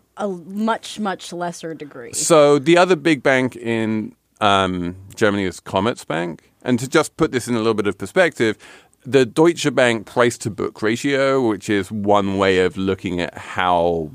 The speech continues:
Speaker 2: happy the stock market is about a bank, is zero point two one. You know, it's basically saying that Deutsche Bank is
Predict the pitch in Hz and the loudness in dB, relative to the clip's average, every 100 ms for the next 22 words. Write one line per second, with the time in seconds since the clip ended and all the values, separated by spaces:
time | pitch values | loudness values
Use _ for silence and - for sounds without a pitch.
0 | - _ _ _ _ - 85 80 110 98 | -18 _ _ _ _ -12 -8 -4 -2 -2
1 | 92 - 73 - 87 85 90 87 87 80 | -2 -4 -8 -4 -2 -2 -2 -4 -4 -2
2 | 80 - 78 90 - 98 92 104 101 95 | -2 -2 -4 -2 -4 -4 0 2 4 2
3 | - 92 80 - 82 - - - - - | 2 -2 -4 -6 -8 -8 -10 -10 -12 -16
4 | _ - - 107 95 - - - 123 143 | _ -20 -6 -2 -2 -4 -6 -2 0 2
5 | 139 135 127 - 123 110 104 101 90 - | 0 0 -2 2 4 4 2 0 0 2
6 | 107 - 110 101 95 - 92 82 | 2 0 0 2 2 0 -2 -2